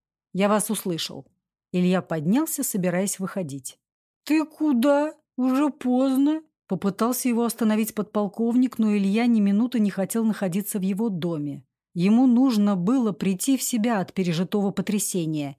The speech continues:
видеть сейчас соучастника отца он не мог.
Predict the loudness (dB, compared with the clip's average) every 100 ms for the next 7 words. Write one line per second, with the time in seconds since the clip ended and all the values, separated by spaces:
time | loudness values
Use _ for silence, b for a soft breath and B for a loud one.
0 | _ 0 2 2 0 -2 -4 -2 -2 -2
1 | -4 -4 -2 -2 -2 -2 -4 -6 -4 -4
2 | -4 -2 -2 -2 -2 0 2 2 2 -2
3 | -6 -12